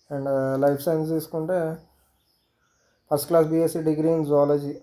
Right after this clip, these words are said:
ఫస్ట్ క్లాస్ బీఎస్సీ ఉండాలి. అది degree in zoology, సిక్స్టీ పర్సెంట్ marks or its equivalent qualification from recognized board.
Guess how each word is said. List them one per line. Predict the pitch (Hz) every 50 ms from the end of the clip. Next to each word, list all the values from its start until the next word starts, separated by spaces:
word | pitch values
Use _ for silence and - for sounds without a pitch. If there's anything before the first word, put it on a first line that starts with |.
| _ _ _ _ _ _ _ _ _ _ _ _ _ _ _ _ -
ఫస్ట్ | 135 -
క్లాస్ | - 165 160 156
బీఎస్సీ | 156 156 156 151 147 151
ఉండాలి. | 143 135 135 131 139 175
అది | 196 202 175 156 151
degree | 143 147 151 156
in | 156
zoology, | 151 147 147 147 147 151 151 160 180 226 233
సిక్స్టీ | - - 156 147 - - 147
పర్సెంట్ | 151 147 147 151 147
marks | 143 143 139 147 147 - - - _ _ _ _ _ _ _ _ _ _ _ _ _ _
or | - 143 151
its | 147 143
equivalent | 156 147 147 160 151 151 156 156
qualification | 151 147 139 135 151 147 147 143 160 156
from | 147 - 170 160
recognized | 147 143 143 147 147 147 147 143 135 139
board. | 135 131 131 135